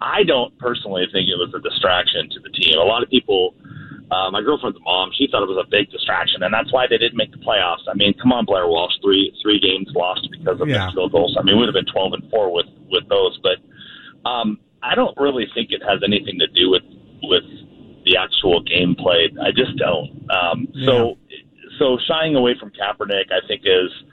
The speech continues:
Speaker 1: is more because they don't want him, not because of that. Uh, I'll take your comments off the air. Thanks, man.
Speaker 2: Thanks, Brad. I appreciate it. And, uh, that opens up two eight six, nine five nine five if you'd like to join us and volley in a thought. Uh, first of all, yeah, uh, the, the people that talk about distractions,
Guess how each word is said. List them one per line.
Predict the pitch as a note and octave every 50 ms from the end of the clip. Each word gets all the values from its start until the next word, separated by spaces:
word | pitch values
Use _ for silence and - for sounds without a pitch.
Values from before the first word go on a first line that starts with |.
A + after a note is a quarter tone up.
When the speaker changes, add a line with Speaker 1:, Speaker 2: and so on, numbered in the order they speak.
| - - - - _ _ _ -
Speaker 1:
is | A2 A2 - -
more | G#2 G#2 G#2+ A2 A2 G#2 G2+ G2+ - -
because | G2+ - A2+ G#2 F#2+
they | F#2 F2+
don't | F2+ E2+ F2+ F2 -
want | D#2 E2+ F#2 F#2 E2+
him, | E2 E2 E2+
not | E2 F2 E2+ E2
because | - - - G2 E2+ D#2+ E2 D#2 - - - - - - - -
of | F2 E2 -
that. | F2 E2+ D#2+ D#2+ D#2+ E2 D#2+ - - - -
Uh, | -
I'll | G2 F2 F2+ F#2+
take | - A2+ G#2
your | F#2 E2+
comments | - F2+ E2+ E2+ E2+ -
off | F2+ D#2+ -
the | - D#2+
air. | D#2+ E2 -
Thanks, | A2 G2+ - -
man. | F#2 F2+ F2 - - -
Speaker 2:
Thanks, | A3 A#3 A3 F#3 - -
Brad. | F3 F#3+ F#3+ F#3+ F#3
I | F3+ E3+
appreciate | D#3+ - - G3+ F#3+ - - F#3+ F3 E3+ E3+ E3
it. | F3 F3+ D#3 - F3
And, | E3 D#3+ D#3
uh, | D#3+ D#3+ D#3+
that | D#3+ D#3+
opens | E3 D#3+ C#3+ D3+ D3+
up | E3 D3+ -
two | - E3+ E3
eight | D#3 C#3+ C3
six, | - E3 C#3 -
nine | E3 D#3 D3+ D3
five | B2+ D#3 D3+ C#3+ C#3
nine | C#3 D3+ D3 C#3+ C#3+ B2
five | - D3 D#3 F3+ F3
if | C3+
you'd | C3+ C#3
like | C#3+ C3 A2+
to | - A#2+
join | G#2+ A2 C3+ C3+ C3 C3
us | C3+ C3 -
and | B2+ A#2
volley | A2+ C3 C3 C3 C3 C3 B2+
in | B2
a | B2
thought. | - - C#3+ C3+ C3+ - - - - - - - _ -
Uh, | - F3+ F3
first | - - B3 G3+ - -
of | F#3 D#3+
all, | D#3 D3+ D3+ D3
yeah, | C#3 D3 D#3 D3+ C#3 A#2+ A#2 A#2+ A#2+ - -
uh, | D#3+ E3 E3
the, | E3 F#3+ F#3
the | F3+ G#3+
people | - - C#4 F4 D4+ F#4+ F4+
that | C4 A3 - -
talk | - F3+ F#3 F3+ -
about | G3 D#3+ C3 D3 C#3+ D3 C#3+ B2 A2+
distractions, | C3+ B2+ - - - D#3 C#3+ C#3+ C#3+ C#3 - - - - D3+ C#3+ D3 C#3+ - - - -